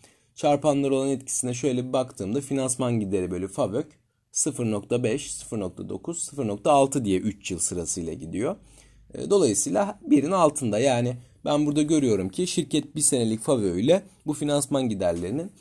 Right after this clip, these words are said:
hepsini karşılayabiliyor. Dolayısıyla çok büyük bir sıkıntı değil bence. Net borç bölü favö'ye de bakacak olursam bir nokta altı seviyesinden iki bin on yedide,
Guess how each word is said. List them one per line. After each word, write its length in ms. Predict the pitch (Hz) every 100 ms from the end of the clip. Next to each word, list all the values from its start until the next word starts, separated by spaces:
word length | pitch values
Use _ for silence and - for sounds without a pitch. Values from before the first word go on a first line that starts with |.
| _ -
hepsini 400 | 151 - 151 160
karşılayabiliyor. 880 | 151 131 123 127 123 110 98 165 - _ _
Dolayısıyla 440 | - 156 120 151 160
çok 420 | 170 147 - -
büyük 220 | 107 -
bir 40 | 95
sıkıntı 540 | - 120 117 190 147
değil 260 | 147 110 90
bence. 300 | 78 73 - - _ - 147
Net 240 | 175 180
borç 240 | 196 190
bölü 140 | 175 165
favö'ye 380 | 185 165 123 104
de 100 | 98
bakacak 400 | 95 90 90 87
olursam 420 | 90 - 160 185 _ _ -
bir 180 | 156 151
nokta 260 | 139 131 139
altı 340 | 131 156 147
seviyesinden 760 | - 107 90 85 - 95 151 196 _ _ _ _ _ _ _ _ -
iki 220 | 98 101
bin 100 | 98
on 100 | 92
yedide, 440 | 85 87 131 170